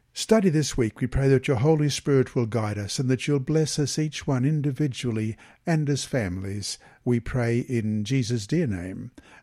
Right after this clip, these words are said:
Amen. Our memory text this week is Matthew chapter twenty-one and verse forty-two. "Have you never read in the Scriptures, 'The stone which the builders rejected has become the chief cornerstone'? This was the Lord's doing,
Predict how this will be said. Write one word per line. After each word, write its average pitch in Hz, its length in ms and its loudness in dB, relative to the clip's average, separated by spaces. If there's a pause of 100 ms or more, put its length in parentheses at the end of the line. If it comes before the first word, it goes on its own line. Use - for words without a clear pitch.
(120)
Amen. 104 640 -2 (420)
Our 110 100 -2
memory 131 300 2
text - 340 -4
this 131 200 -2
week 156 260 0
is - 180 0
Matthew 143 320 0
chapter 117 320 -2
twenty-one 117 680 2 (100)
and 139 240 0
verse 127 500 2
forty-two. 131 1080 -2 (640)
"Have 165 180 6
you 180 100 6
never 208 340 4
read 131 380 4
in 143 140 4
the 117 100 2
Scriptures, 135 840 -2
'The 127 200 -2
stone 139 560 0
which 113 220 -2
the 107 100 0
builders 123 420 2
rejected 117 560 0
has 127 160 -2
become 123 460 0
the 120 100 2
chief 113 460 -2
cornerstone'? 107 800 -2 (640)
This 190 400 4
was 165 220 2
the 160 80 2
Lord's 160 480 0
doing, 104 480 -4